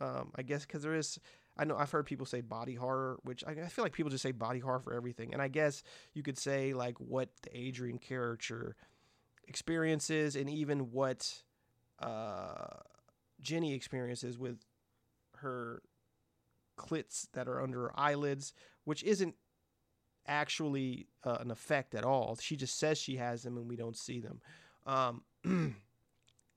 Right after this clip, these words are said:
I guess that's kind of body horror, but I feel like that's, that's just people reaching 'cause people just love to call everything fucking body horror. Like, it's like, come on. Um,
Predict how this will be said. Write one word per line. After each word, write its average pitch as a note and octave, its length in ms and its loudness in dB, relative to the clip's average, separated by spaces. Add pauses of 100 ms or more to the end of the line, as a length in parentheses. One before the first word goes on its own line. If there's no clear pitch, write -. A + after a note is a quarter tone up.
(300)
I D#3 60 2
guess E3+ 200 6
that's F3+ 200 6
kind F3+ 300 4
of F3 180 0 (800)
body F3+ 240 6
horror, F#3 320 4
but E3+ 120 4
I F3 140 8
feel D#3+ 160 2
like C3+ 140 2
that's, - 260 -4 (880)
that's C3 200 -2
just B2 140 -6
people B2+ 380 -4 (240)
reaching B2 420 2
'cause A#2+ 180 -4
people B2+ 280 -2
just A#2+ 180 -4
love A#2+ 160 0
to B2 80 -6
call - 240 -4
everything A#2 480 -4
fucking A2+ 340 -6
body - 280 -6
horror. - 300 -6
Like, - 220 -10 (520)
it's - 160 -8
like, A#2+ 120 -6
come - 140 -8
on. - 140 -8 (400)
Um, C#3+ 380 6